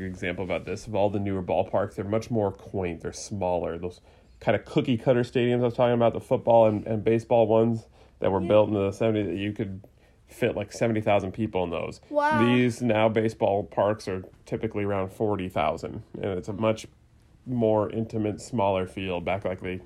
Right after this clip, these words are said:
Speaker 1: like they used to have.
Speaker 2: Oh, cool.
Speaker 1: But it's awesome. It's, it's, again, it's one of those cool things about baseball that you could, the, the stadiums themselves, and, and you, you have that a little bit in other sports, but not, not to the same
Speaker 2: Yeah.
Speaker 1: extent as you do in baseball.
Speaker 2: So,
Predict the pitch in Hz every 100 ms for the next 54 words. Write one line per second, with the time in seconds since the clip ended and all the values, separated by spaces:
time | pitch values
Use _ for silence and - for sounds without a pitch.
0 | - 147 104 95 110 151 - 110 80 -
1 | _ - - _ _ - 494 494 - 605
2 | 523 226 - _ _ _ - 135 135 160
3 | 131 107 87 90 107 113 98 117 107 113
4 | 90 110 104 101 98 - - 107 101 101
5 | 95 90 92 90 87 - 82 82 85 87
6 | 90 90 85 - - - - - _ -
7 | - - _ _ _ _ - - - -
8 | - 131 113 95 101 - 131 117 110 104
9 | 101 127 107 90 92 98 - 214 269 330
10 | 160 190 180 101 110 101 95 98 95 101
11 | 90 90 90 - 101 92 - 120 110 101
12 | - - - _ 143 143 - 104 - 92
13 | 90 - 95 87 95 92 87 85 85 87
14 | - - 359 320